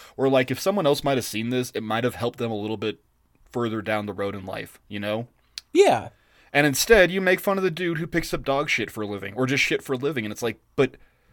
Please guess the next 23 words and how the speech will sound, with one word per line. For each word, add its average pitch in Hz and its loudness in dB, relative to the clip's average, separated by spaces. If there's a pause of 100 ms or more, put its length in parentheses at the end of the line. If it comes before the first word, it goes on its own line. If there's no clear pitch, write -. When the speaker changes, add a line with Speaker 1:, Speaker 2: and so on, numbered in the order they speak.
(260)
Speaker 1:
but - 2
Speaker 2:
Like, 139 -4
that's 135 4
the 151 2
Speaker 1:
you're 147 6
Speaker 2:
whole 131 4
Speaker 1:
paying 160 2
Speaker 2:
joke. 185 0
Speaker 1:
him. 123 -2 (260)
But 147 0
you're 156 4
paying 185 -2
him. 113 -6
Like, 139 2 (760)
who's, 208 -2
it's, - -8
it's - -2
strippers. 110 0
It's 135 -8
strippers. 165 -4
Who's 202 -2 (220)
exploiting 143 2
who? 98 -8